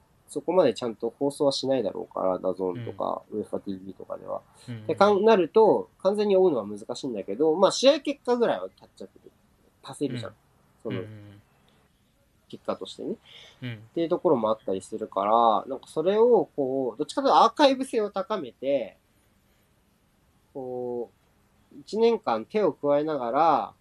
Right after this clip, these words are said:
Speaker 1: なんかワールドカップの時に初見の、初見の国がどんな感じかっていうのを、こう、がなんとなくわかるようにっ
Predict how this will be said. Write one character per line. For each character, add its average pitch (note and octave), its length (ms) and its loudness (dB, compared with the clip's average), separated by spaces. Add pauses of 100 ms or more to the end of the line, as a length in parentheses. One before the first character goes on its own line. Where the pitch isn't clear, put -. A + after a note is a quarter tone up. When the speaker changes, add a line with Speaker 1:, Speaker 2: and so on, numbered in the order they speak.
Speaker 1:
な - 60 -20
ん - 20 -20
か A2+ 100 -4
ワ C3+ 160 0
ー F3 60 -2
ル F#3 60 -4
ド F#3+ 80 -6
カ G#3 120 -2
ッ G3+ 40 -4
プ - 160 -12
の C3+ 80 -6
時 C3 280 -12
に D#3 300 0
初 - 200 -14
見 D#3 200 -2
の、 E3+ 120 -8 (440)
初 D3+ 160 -12
見 F#3+ 180 2
の G3 80 2
国 G#3+ 320 2
が F#3 400 4
ど C3 80 -6
ん C#3 80 -4
な D3+ 80 -6
感 D#3 220 -6
じ D#3 100 -20
か E3 100 -8
っ - 80 -12 (400)
て D3 60 -8
い D3+ 140 -2
う D3 40 -2
の C#3+ 100 -4
を、 E3+ 380 2 (120)
こ G#2+ 380 -6 (880)
う、 - 20 -8
が E3 100 2
な E3 100 2
ん G3 60 0
と - 100 -2
な G#3+ 80 2
く B2+ 80 -6
わ A#2 120 0
か G3 160 2
る D3 100 0
よ G2+ 120 -10
う F#2 40 -12
に A2+ 200 -8
っ - 20 -18